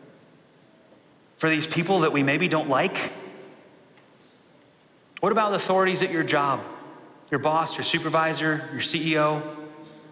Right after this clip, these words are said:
your school, your H R A, your church? Are there managers, pastors, ministry leaders, principals,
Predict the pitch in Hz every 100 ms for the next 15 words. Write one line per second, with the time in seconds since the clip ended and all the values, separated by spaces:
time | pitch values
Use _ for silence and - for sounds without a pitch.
0 | - - - 151 139 - 165 160 165 160
1 | - - - - - - - - 143 151
2 | 151 165 160 160 170 156 - - - -
3 | - - - - - _ - 143 175 180
4 | - - - - - - - - - -
5 | - - - - _ _ _ _ _ -
6 | 160 180 180 175 170 165 208 214 180 208
7 | 202 196 - - - - - - - -
8 | 214 208 196 - 190 190 185 - - -
9 | 175 202 196 214 196 180 190 185 185 -
10 | - - - 196 196 202 - 190 185 185
11 | -